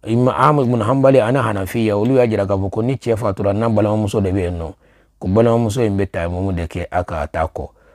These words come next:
O ye u ka madhabi de. Mais, eh, ma-, Mal-, madhab Maliki o Shafi'i, olu ka madhabi tɛ ten. Olu fɛ yen, jawaju an yaghsila al-mar'atu juraha min muharraman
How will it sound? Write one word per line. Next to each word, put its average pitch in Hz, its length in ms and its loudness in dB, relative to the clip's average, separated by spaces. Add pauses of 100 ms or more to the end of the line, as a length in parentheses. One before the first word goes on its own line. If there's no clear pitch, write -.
(160)
O 90 100 -2
ye 104 140 4
u 85 260 -2
ka 82 160 -4
madhabi 90 420 -2
de. 76 180 -6 (200)
Mais, 104 320 -2 (480)
eh, 98 540 2 (240)
ma-, 104 380 0
Mal-, 131 380 4
madhab 131 340 4
Maliki 123 480 2
o 95 80 -2
Shafi'i, 113 580 0
olu 107 300 0
ka 117 120 -2
madhabi 104 360 0
tɛ 90 140 -8
ten. - 160 -12 (520)
Olu 120 200 4
fɛ 139 140 0
yen, 110 280 2 (300)
jawaju 127 500 4
an 123 180 -2
yaghsila 120 360 -2
al-mar'atu 107 680 0
juraha 104 400 2
min 92 180 -6
muharraman 95 680 -2